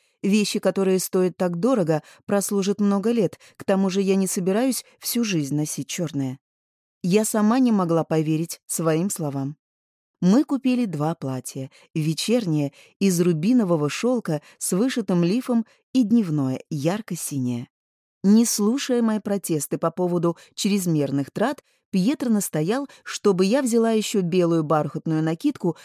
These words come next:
подбитую шёлком, а также перчатки, туфли и сумочку. «Ты никогда ни о чём не просила», — заметил он.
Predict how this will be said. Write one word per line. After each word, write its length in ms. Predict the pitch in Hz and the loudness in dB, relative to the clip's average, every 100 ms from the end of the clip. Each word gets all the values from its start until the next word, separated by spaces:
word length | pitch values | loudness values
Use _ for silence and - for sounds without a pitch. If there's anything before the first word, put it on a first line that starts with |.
| _ | _
подбитую 520 | - 190 165 160 170 190 | 0 0 0 0 2 0
шёлком, 480 | - 160 139 147 143 - - | 0 -2 0 -4 -4 -12 -4
а 120 | 170 | -2
также 360 | 175 160 147 | 0 0 -2
перчатки, 640 | 147 160 147 220 269 - 233 | -2 -2 -2 -4 -6 -4 -6
туфли 340 | - 185 - 196 | -4 -6 -4 -6
и 40 | |
сумочку. 600 | - 135 127 - - 143 _ _ _ _ _ _ - | -4 -6 -6 -8 -18 -20 _ _ _ _ _ _ 0
«Ты 120 | 240 | 4
никогда 540 | 233 233 226 185 226 | 4 4 0 2 4
ни 120 | 269 | 4
о 60 | 247 | 2
чём 240 | - 247 | 2 4
не 100 | 254 | 4
просила», — 580 | 254 254 - 214 156 131 - _ - | 2 -2 -2 -4 -4 -6 -12 _ -4
заметил 540 | 165 170 160 143 151 | 2 2 2 -2 -4
он. 160 | 139 | -4